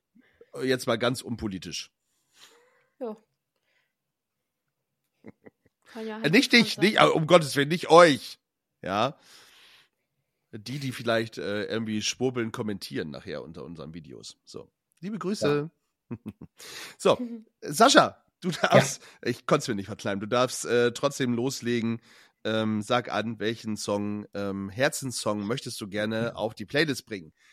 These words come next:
Speaker 1: Lass mich raten, es ist nicht Sascha, ein aufrechter Deutscher von den Toten Hosen.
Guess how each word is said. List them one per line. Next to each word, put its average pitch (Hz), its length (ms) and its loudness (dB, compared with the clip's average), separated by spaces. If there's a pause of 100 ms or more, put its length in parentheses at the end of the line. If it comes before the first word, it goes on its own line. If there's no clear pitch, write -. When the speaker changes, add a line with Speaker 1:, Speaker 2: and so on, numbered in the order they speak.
(140)
Speaker 1:
Lass 160 200 0
mich 170 200 -6
raten, 143 260 0
es 135 140 -2
ist 165 260 -4
nicht 185 240 0
Sascha, 151 360 -2
ein 143 140 -4
aufrechter 127 460 -2
Deutscher 107 400 -2
von 107 140 -4
den 104 100 -4
Toten 110 240 -8
Hosen. 95 300 -12